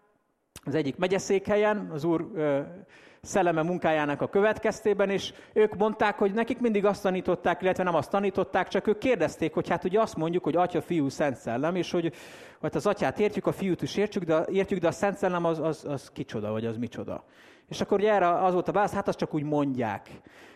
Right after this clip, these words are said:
hogy hát az Atya, a Fiú, meg a Szent Szellem. De nem, figyeljetek, a Szent Szellem egy személy, sőt, ő az, aki most itt van. Jézus a mennyben van, az Atya is ott van, a Szent Szellem meg itt van. A Szent Szellem az, akivel neked a legintenzívebb,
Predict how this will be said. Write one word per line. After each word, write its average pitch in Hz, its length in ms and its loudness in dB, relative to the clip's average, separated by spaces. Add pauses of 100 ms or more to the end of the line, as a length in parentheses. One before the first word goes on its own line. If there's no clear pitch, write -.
hogy 147 140 -2
hát 151 140 -2
az 135 100 0
Atya, 226 260 2
a 165 60 4
Fiú, 185 300 0
meg 151 140 0
a 147 60 0
Szent 139 300 -4
Szellem. 123 260 -4
De 127 100 0
nem, 165 360 0
figyeljetek, 165 440 0
a 143 40 0
Szent 190 280 0
Szellem 175 260 2
egy 170 100 -2
személy, 160 380 0
sőt, 208 320 0
ő 247 160 4
az, 190 140 4
aki 196 180 0
most 208 340 2
itt 190 140 -4
van. 131 380 -2 (800)
Jézus 220 300 2
a 247 60 6
mennyben 160 460 2
van, 143 280 2
az 196 160 2
Atya 220 200 2
is 151 180 2
ott 151 140 0
van, 156 380 0 (240)
a 170 60 -4
Szent 196 240 0
Szellem 170 260 0
meg 156 160 0
itt 135 140 -4
van. 104 340 -8 (560)
A - 60 -2
Szent 262 300 0
Szellem 208 340 2
az, 220 380 4 (300)
akivel 214 520 4
neked 226 360 2
a 226 40 6
legintenzívebb, 185 1600 2